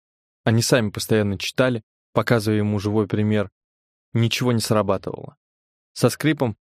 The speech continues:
Петров-младший прочёл Гарри Поттера. Может, осилил бы ещё, но книги выходили не слишком быстро. Зато от компьютера, от телефона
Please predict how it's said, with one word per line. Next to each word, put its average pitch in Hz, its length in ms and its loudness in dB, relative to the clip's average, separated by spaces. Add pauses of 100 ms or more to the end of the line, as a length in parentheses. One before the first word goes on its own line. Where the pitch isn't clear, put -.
(140)
Петров-младший 123 680 0
прочёл 113 360 0
Гарри 107 240 0
Поттера. 101 480 -4 (380)
Может, 110 300 -2 (300)
осилил 131 460 2
бы 113 160 0
ещё, 151 380 0
но 110 500 -2
книги 127 360 0
выходили 113 440 0
не 110 140 2
слишком 110 420 -2
быстро. - 400 -4 (1000)
Зато 113 360 4
от 107 100 -2
компьютера, 127 580 2
от 107 100 -4
телефона 117 580 -2